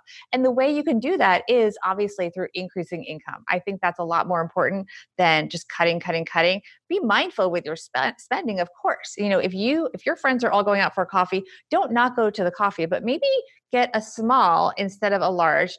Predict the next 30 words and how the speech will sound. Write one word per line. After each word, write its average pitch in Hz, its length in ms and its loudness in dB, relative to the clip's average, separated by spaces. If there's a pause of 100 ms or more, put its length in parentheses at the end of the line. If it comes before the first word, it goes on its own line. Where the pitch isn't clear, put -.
get 208 120 0
a 190 100 4
regular 226 380 2
coffee 196 280 0
instead 185 240 -2
of 170 60 0
a 170 60 2
latte. 180 420 2
So 156 120 -14
you're 190 80 -2
spending 196 340 -4
a 170 40 -4
dollar 180 520 0 (100)
fifty-nine 185 560 0
instead 170 260 -6
of 175 160 -4
four 220 240 0
fifty-nine. 165 480 -4 (720)
But 240 120 4
have 269 260 -2
that 339 140 4
experience 247 360 0
with 233 120 -2
your 220 80 2
friends. 180 360 -2
Don't 254 200 -2
not 277 160 -2
live 240 120 -2
your 208 140 0
life. 180 340 2